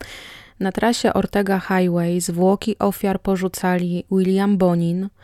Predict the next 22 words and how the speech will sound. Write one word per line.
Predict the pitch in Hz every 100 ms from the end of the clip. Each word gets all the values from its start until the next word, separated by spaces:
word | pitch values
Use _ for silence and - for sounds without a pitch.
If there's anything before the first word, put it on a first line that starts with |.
| - - _
a | 185
i | 202
w | -
podcaście | 220 - 208 208 - 214 -
o | 185
Randym | 185 190 202 202
Crafcie | 202 196 190 - 196
wspomniałam | - - 202 196 190 190 -
o |
tej | 190 190
autostradzie | 190 190 220 208 - 190 180 190 185 196 -
prawdopodobnie | 202 202 214 196 202 202 196
więcej | 196 196 202
niż | 190 180 190
jeden | 185 180 180
raz. | 175 160 - - _ _ -
Mimo | 208 233 226 214
że | 202 202 - -
Kearney | 220 208 190 170
dotarł | 170 190 190 180 175
tutaj | 196 185 180 175
pierwszy | 196 180 170 - - 175